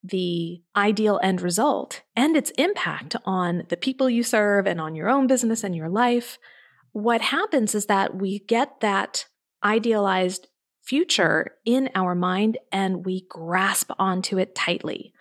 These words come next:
We get super attached to making sure that everything we do works in such a way that we achieve that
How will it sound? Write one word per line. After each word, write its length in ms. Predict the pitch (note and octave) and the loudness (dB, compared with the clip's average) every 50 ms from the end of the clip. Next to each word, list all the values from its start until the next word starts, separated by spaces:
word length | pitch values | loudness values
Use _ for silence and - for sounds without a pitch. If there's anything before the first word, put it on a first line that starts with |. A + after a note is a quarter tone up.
| - - - - | -20 -20 -10 -4
We 180 | G3+ A3+ A3+ | -2 0 0
get 260 | G#3+ A#3 A3 G3+ - - | 2 2 0 0 -2 -4
super 640 | - - - - C4 C4+ C#4 C4+ C4+ C#4 C#4 - - - | -6 -4 -2 0 0 0 0 0 0 0 0 0 -2 -4
attached 680 | A#3 - - - - G3 G3 A#3+ - - - - - - - - _ - | -8 -6 -4 -2 0 0 0 0 -2 -4 -6 -8 -8 -12 -20 -18 _ -6
to 140 | - A#3 | -2 0
making 460 | A3 G#3+ G#3+ G#3 G#3+ G#3+ - A#3+ A#3+ A#3+ | 2 2 4 2 2 0 -2 -2 0 0
sure 600 | A#3 - - G3+ F#3 F#3+ F#3 G#3 B3 D4+ E4+ - - - - _ _ | 0 0 0 0 2 0 0 -2 -4 -6 -10 -10 -14 -20 -20 _ _
that 240 | - G#3 - - - _ _ _ _ - | -2 -2 -2 -2 -6 _ _ _ _ -2
everything 640 | A#3 C4 C#4 C4+ C#4+ D4+ D#4 D4 C#4 C#4 C4 A#3+ | 0 0 2 2 2 0 2 2 2 2 2 2
we 180 | A#3+ A#3 A3+ G3+ | 2 2 0 0
do 500 | G#3+ G#3 G3+ G#3 G#3+ G#3+ A3 A3+ A#3 A#3 _ _ | 0 0 0 0 0 -2 -2 -4 -4 -8 _ _
works 520 | F#3 F#3+ G3+ G#3 A3+ A3+ - - - - - _ | -2 0 2 2 0 -2 -4 -6 -6 -6 -6 _
in 140 | - G#3 G#3 | 0 0 2
such 180 | G#3+ G3+ G3 G3+ | 2 2 0 0
a 60 | F#3+ | 2
way 280 | G3 G3 G3 G3 G3+ G3 | 2 2 2 2 2 0
that 280 | F#3 F3 - - E3+ | 0 -2 -2 -2 -4
we 340 | F#3 G3 G#3 G#3 G#3+ A3 - - | -2 0 0 2 0 -2 -2 -6
achieve 500 | G3 - - - - G3 F#3 F3+ F3+ - | -8 -4 -2 -2 -2 -2 -2 -4 -4 -4
that 220 | E3+ D#3 D#3 D#3+ | -6 -6 -6 -6